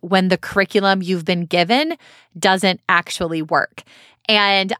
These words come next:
I felt like I have taught in schools that had both of these scenarios. I have taught in schools where we literally had no writing curriculum. All we had were the standards. And I felt like my <laughs> understanding of the standards was pretty weak at the time 'cause I was a newer teacher.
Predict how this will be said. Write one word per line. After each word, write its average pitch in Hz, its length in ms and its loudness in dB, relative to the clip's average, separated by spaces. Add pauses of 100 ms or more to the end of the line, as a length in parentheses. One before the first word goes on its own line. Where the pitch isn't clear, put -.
I 208 180 2
felt 208 220 0
like 180 260 -2
I 175 420 2
have 180 160 -2
taught 170 300 2
in 175 140 -6
schools 208 520 0
that 170 300 0 (160)
had 185 380 -2
both 220 180 4
of 165 100 -4
these 165 180 -4
scenarios. 127 600 -2
I 180 180 2
have 175 180 0
taught - 160 -2
in 170 80 -6
schools 175 400 -2
where 170 180 2
we 170 220 -4
literally 190 420 2
had 175 400 0
no 175 460 2 (400)
writing 190 320 0
curriculum. 156 600 -2
All 170 160 4
we 196 100 0
had 175 280 0
were 170 500 2
the 175 120 -6
standards. 196 800 0
And 165 120 -8
I 170 60 -4
felt - 160 -2
like - 160 -4
my 165 120 -4
<laughs> - 40 -6
understanding 196 520 2
of 185 100 0
the 196 80 0
standards 190 500 0
was 170 240 0
pretty 190 220 -4
weak 226 240 0
at 196 80 0
the 185 80 0
time 170 260 0
'cause 196 140 -4
I 180 40 4
was 175 120 -2
a 180 40 -6
newer 175 200 -2
teacher. 170 420 2